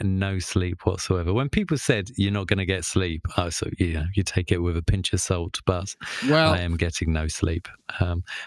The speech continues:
Speaker 1: but w-, worth, worth every second of it, I can tell you.
Speaker 2: I am sure it's worth every second of it. So maybe for this episode,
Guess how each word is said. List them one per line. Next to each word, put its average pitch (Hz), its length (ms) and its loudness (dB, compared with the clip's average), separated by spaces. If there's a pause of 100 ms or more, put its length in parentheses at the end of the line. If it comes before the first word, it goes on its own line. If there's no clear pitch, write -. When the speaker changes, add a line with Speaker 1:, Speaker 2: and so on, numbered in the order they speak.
Speaker 1:
but 110 220 6 (300)
w-, 127 300 2
worth, 135 480 0
worth 139 360 2
every 120 240 2
second 92 360 0
of 80 80 -2
it, 87 160 -2
I 92 120 0
can 82 140 -4
tell 87 200 0
you. 85 180 -2
Speaker 2:
I 180 120 4
am 214 160 4
sure 220 340 2
it's - 140 -2
worth 156 200 4
every 131 160 2
second 120 300 0
of 101 80 0
it. 110 100 0
So 143 240 2
maybe 185 300 2
for - 80 0
this 160 180 0
episode, 135 440 0